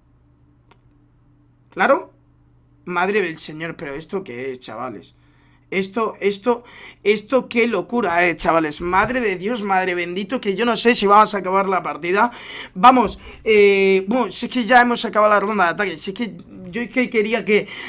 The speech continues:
vieses el tema, esta explicación, vieses también el tema de por qué se va a utilizar muchísimo más Jhin. Ahora también se va a banear muchísimo más, quiero decir,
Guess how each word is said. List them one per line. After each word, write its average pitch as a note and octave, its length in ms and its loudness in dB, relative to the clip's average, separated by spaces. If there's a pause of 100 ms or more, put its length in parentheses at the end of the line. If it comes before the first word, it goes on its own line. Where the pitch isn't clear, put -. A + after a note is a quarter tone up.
vieses A3 400 0
el F#3+ 120 -2
tema, A3 240 0 (240)
esta G#3+ 220 -2
explicación, G#3 800 0
vieses G#3+ 400 -4
también G#3+ 300 -2
el F#3 120 -4
tema G#3+ 240 0 (320)
de G3 500 2
por A3 240 0
qué C#4 140 0
se A#3+ 100 0
va A#3+ 120 4
a A#3 40 6
utilizar G#3 440 -2
muchísimo G3 320 -2
más F3+ 160 -4
Jhin. G#3+ 300 -4
Ahora A3+ 460 4
también G#3+ 300 -2
se G#3 140 -6
va G3+ 80 0
a G3+ 40 0
banear G3 380 0
muchísimo F#3 720 -2
más, F3+ 340 0
quiero F#3+ 180 -4
decir, F3 380 -2